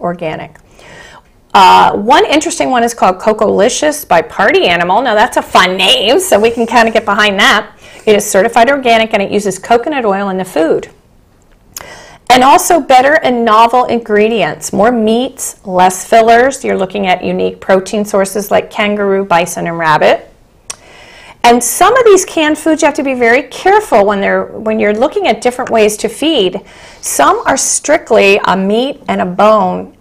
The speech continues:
addition to a food. If dogs are watching the protein that they're eating, you have to be careful with what they're having. Sometimes just toppering that with a ground meat and bone is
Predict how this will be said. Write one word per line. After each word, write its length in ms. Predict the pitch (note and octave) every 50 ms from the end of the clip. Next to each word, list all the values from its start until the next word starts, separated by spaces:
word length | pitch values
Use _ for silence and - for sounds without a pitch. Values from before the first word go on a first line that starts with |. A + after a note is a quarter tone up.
| _ -
addition 480 | G3+ F#3+ G#3 G#3 G#3 - - A3 G3+
to 160 | G#3 - G3+ F3+
a 40 | F3
food. 340 | - - A#3+ F#3+ - E3+ -
If 160 | - - -
dogs 300 | - G3 G3 G#3+ G#3 -
are 40 | A3+
watching 380 | G#3+ G#3 G3+ G3+ - - G#3+
the 80 | G3+ G3+
protein 380 | - - G3+ G3+ - A3+ G#3+
that 160 | G3+ F#3+ F#3 F#3
they're 160 | G3 E3+ -
eating, 460 | F3+ G#3+ G#3 G#3+ G#3+ G#3 G3+ G3+ G3+
you 120 | G3 F#3+
have 160 | G3 G3 F#3 -
to 120 | G3 F#3+
be 220 | F#3 - - G3
careful 400 | G3 - - G#3+ G3 G3 - A3
with 200 | G#3 G3 F#3 -
what 160 | G3+ G3 G3 -
they're 100 | A3 G3+
having. 400 | G3 G3 F#3+ F#3 F#3 F#3+ F#3 F#3
Sometimes 560 | - - A#3 C4+ - - D4 C4 C4+ C4 -
just 240 | - A#3 A3+ - -
toppering 640 | - C4 C#4 D4+ - D#4 B3+ A3 G#3 G3 G3 G3+ G3+ - - - - - - _ _ -
that 320 | G3+ F#3+ F#3 F#3 F3+ -
with 240 | - F#3+ F#3+ F#3+ -
a 60 | -
ground 580 | F#3+ - F#3 F#3+ F#3+ G3 G#3 A3 A3 A#3 A3+ -
meat 240 | G#3+ G3+ G3 G3 G3
and 240 | - F#3 F#3+ F#3+ F#3
bone 500 | F#3 F#3 F#3 F3 F3 E3+ E3+ E3+ F3 - - - - - - _ -
is 280 | F#3+ F#3+ F#3 F3+ F3+